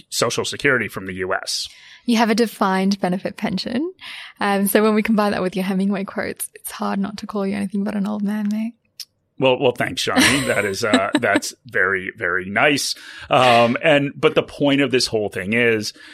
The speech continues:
Speaker 1: that a defined benefit pension plan, as well as Social Security, is guaranteed cash flow. And what that basically means, it's, is, it's a bond at the end of the day.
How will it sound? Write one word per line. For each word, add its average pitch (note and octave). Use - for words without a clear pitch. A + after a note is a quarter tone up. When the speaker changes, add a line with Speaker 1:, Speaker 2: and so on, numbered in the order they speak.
Speaker 1:
that G2
a B2
defined B2
benefit G#2
pension B2
plan, A#2
as G#2+
well G2+
as F2+
Social -
Security, A2+
is A2
guaranteed A#2
cash -
flow. -
And A2
what C3
that B2+
basically C3+
means, C3
it's, -
is, A2+
it's -
a C#3
bond G#2+
at -
the A2
end A2
of F#2+
the F#2
day. F#2